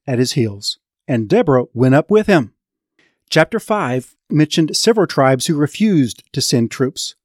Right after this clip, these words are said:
These tribes, according to chapter five,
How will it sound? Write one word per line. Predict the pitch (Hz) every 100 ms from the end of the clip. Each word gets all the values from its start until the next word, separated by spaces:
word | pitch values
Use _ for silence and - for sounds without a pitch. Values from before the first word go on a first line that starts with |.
| _ _ _ _ _ -
These | 123 185 -
tribes, | 233 220 120 117
according | - - 143 139
to | 127
chapter | - 127 113
five, | - 185 165 127